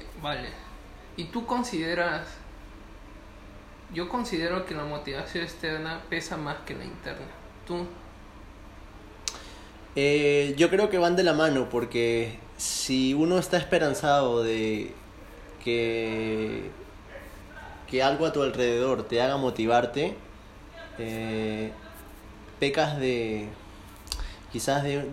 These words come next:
Speaker 2: no de un mal, pero de,
Speaker 1: De decepción.
Speaker 2: estás, estás es-, esperanzado en algo externo, ¿me entiendes?
Speaker 1: Bueno.
Speaker 2: Pero al final uno vive la vida propia de uno. Entonces, parte de, tienen que ir de la mano. Yo, yo creo que van de la mano.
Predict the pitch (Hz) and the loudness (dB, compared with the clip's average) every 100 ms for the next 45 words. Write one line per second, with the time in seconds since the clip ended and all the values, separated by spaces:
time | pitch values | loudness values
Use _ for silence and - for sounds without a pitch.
0 | 135 139 175 214 208 156 202 156 117 123 | -2 4 6 6 6 8 8 6 4 4
1 | 117 117 113 113 113 170 185 240 220 170 | 4 4 2 2 0 -2 -2 0 8 8
2 | 190 180 160 180 190 233 - 143 - 147 | 8 4 2 6 6 4 0 -4 2 4
3 | 135 127 185 214 190 156 151 180 180 - | 4 6 8 8 4 4 4 6 6 4
4 | - 160 120 104 107 110 110 160 190 202 | 6 6 6 0 -2 -2 2 4 4 2
5 | - - - 147 139 120 - 135 131 127 | -6 -14 -12 -10 -10 -8 2 6 6 4
6 | 139 139 175 170 170 165 156 165 175 147 | 2 4 6 6 4 4 6 6 6 4
7 | 135 143 135 139 156 160 151 127 147 131 | 4 4 2 4 4 4 4 4 4 2
8 | 107 123 113 131 131 160 143 - 180 190 | 0 -4 -2 0 0 0 0 8 8 8
9 | 208 202 190 185 147 147 147 143 180 214 | 6 6 6 4 -2 -6 -8 6 8 8
10 | 220 202 196 180 147 143 127 117 120 135 | 8 8 10 8 8 8 6 0 -4 0
11 | 139 165 175 185 220 196 180 185 175 160 | 4 6 6 6 6 6 6 6 6 6
12 | 135 | 4